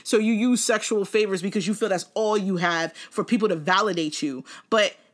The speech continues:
there is a strength in sexuality, and I'm like, you know, and I don't think people are necessarily used to that coming from black women. Look, if you wanna have, if you wanna suck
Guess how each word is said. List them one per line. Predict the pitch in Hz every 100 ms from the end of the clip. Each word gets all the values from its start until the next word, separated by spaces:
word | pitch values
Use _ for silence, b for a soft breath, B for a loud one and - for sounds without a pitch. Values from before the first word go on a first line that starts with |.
| -
there | 311
is | 392
a | 285
strength | - - - 214 294 247 -
in | 190
sexuality, | - 202 - 190 208 240 185 160 151 B B
and | 196
I'm | 208 233
like, | 220 196
you | 185 202
know, | -
and | 208
I | 214
don't | 262 262
think | 247 -
people | 240 226
are | 208
necessarily | 202 208 - - 233 226 202
used | 160 254 -
to | 196
that | 202
coming | - 233 220
from | 233 196
black | 196 240 220
women. | 277 170 151 B B B
Look, | 202 247 156
if | 175
you | 208 339
wanna | 392
have, | 349 311 262
if | 202 190
you | 262
wanna | 403 339 247
suck | - - 240 247